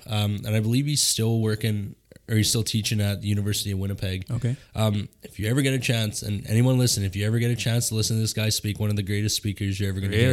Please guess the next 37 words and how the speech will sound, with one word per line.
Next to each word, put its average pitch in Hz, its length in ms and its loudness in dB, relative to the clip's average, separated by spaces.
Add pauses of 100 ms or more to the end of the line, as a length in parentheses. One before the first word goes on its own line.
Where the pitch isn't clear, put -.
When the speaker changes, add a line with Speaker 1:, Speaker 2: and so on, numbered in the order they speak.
Speaker 1:
hear. 101 60 -6 (580)
Um, 107 640 6
Speaker 2:
I'll 110 60 -2
have - 20 -6
to 117 60 -8
get 107 100 0
him 107 80 -2
in 127 80 0
here. 127 180 -2 (640)
Speaker 1:
<laughs> - 0 - (100)
one 131 200 6
thing 156 160 4
that 151 140 2
he 127 180 0
said 123 240 2
that 113 120 -2
stuck 131 280 -2
with 107 80 -2
me, 107 100 0
and 107 100 2
this 131 140 2
is, 120 320 -2 (300)
so 113 500 2
we're 117 120 0
going 127 180 2
back 120 220 -2
twenty 120 400 -2
twelve, 113 360 -4
twenty 113 260 -2
thirteen. 110 720 -6
Speaker 2:
Yeah. 113 200 -4 (280)
Speaker 1:
And 110 560 -2 (520)
my 127 180 0
memory 117 400 2
sucks. - 640 -2 (140)
Speaker 2:
<laughs> - 120 -10
Speaker 1:
So 123 600 4